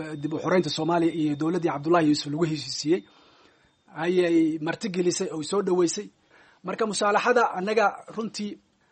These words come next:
een, markii aan Islaax madaxda ka ahaa, waxaan samaynay laba musaalaxaan Muqdisho ka samaynay. Midna waxay ahayd xagga Kaaraan, midna waxay ahayd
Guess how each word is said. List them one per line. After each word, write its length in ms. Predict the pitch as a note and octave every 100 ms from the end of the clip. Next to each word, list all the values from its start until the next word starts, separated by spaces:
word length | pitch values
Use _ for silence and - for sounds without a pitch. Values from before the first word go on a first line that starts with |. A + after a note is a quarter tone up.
| _
een, 680 | F3 E3+ E3 D#3 D#3 D3+ D3+
markii 380 | F#3 A3 - A3
aan 280 | G3 F3 E3+
Islaax 300 | - G3 G3+ F3
madaxda 320 | F#3 E3+ D3+
ka 100 | -
ahaa, 280 | - C3+ D#3+ - _ _ _ _ _
waxaan 380 | G3 - F#3 F3+
samaynay 420 | E3 F3 E3 E3
laba 200 | E3 F#3+
musaalaxaan 500 | G3+ F3 F3 E3 E3 D#3+
Muqdisho 300 | D3 D3 F3+
ka 80 |
samaynay. 420 | - D3 D3+ F#3 F#3+
Midna 300 | G3+ G#3+ F#3
waxay 200 | E3 F#3
ahayd 180 | D#3 D#3
xagga 220 | - F3
Kaaraan, 360 | D#3 E3 F#3+ A#3+ F#3
midna 200 | G3+ F3
waxay 240 | E3 F3+
ahayd 220 | D#3+ B3